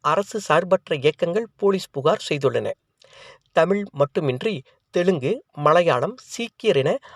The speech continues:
அனைத்து சமூகத்தையும் உள்ளடக்கியதுதான் இந்து என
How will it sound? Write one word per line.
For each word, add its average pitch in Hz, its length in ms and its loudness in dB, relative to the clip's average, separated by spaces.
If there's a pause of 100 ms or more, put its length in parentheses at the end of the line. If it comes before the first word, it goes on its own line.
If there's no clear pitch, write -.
(160)
அனைத்து 220 480 0
சமூகத்தையும் 208 680 0
உள்ளடக்கியதுதான் 165 1000 2
இந்து 190 320 -4
என 180 260 4